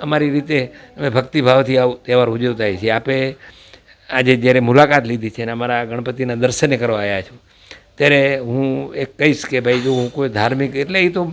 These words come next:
એક જો આવું સૌની પોતપોતાની રુચિ હોય છે. મને મારા ધર્મ પ્રત્યે રુચિ છે, લોકો શું વિચારે છે એ હું નથી જોતો, પણ મેં છેલ્લા લગભગ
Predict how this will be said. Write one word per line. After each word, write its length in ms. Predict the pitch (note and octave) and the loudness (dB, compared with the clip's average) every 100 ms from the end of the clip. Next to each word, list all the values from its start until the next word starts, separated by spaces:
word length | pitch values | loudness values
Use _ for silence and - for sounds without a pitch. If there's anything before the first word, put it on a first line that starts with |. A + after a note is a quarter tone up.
| - | -8
એક 140 | E3+ D3 | -12 -4
જો 180 | D3+ | 0
આવું 460 | C3+ A2+ C#3+ D3+ E3 - - | 2 2 2 0 -4 -4 -2
સૌની 260 | D3 D3 | 0 -2
પોતપોતાની 520 | C3 C3+ - C3+ C3 | -4 -10 -10 -4 -2
રુચિ 360 | A#2+ B2+ C3 C3 | 0 -2 0 2
હોય 180 | G2+ F#2+ | 2 0
છે. 180 | - - _ - - - - | -4 -20 _ -20 -20 -20 -6
મને 160 | E3 E3+ | 0 2
મારા 220 | E3 E3 | 4 4
ધર્મ 280 | A#2+ C3+ E3 | 4 2 2
પ્રત્યે 280 | E3 C#3+ C#3 | 0 -2 -2
રુચિ 300 | C3 C#3+ A#2+ | -2 -4 -4
છે, 120 | A#2 | -4
લોકો 460 | A#2 - D3 C#3+ B2+ | -4 -2 -2 -2 -4
શું 260 | D3+ D#3 D3 | -2 0 2
વિચારે 420 | C#3 D3+ D3 C#3 | 2 4 4 2
છે 100 | C#3 | 2
એ 100 | C#3 | 0
હું 140 | C#3 | 2
નથી 180 | C#3 B2 | 0 -2
જોતો, 380 | A2+ G2+ F#2+ F#2 _ - - - _ - | -6 -8 -10 -18 _ -20 -20 -20 _ 0
પણ 460 | D#3+ E3+ E3 D#3 C#3+ - | 4 6 6 2 -6 -4
મેં 500 | C#3 D#3 D#3+ D3+ C#3+ | 0 2 2 0 -2
છેલ્લા 280 | - C#3+ D3 | -4 -2 0
લગભગ 480 | C#3+ B2+ C#3+ D3 | -2 -2 -2 -4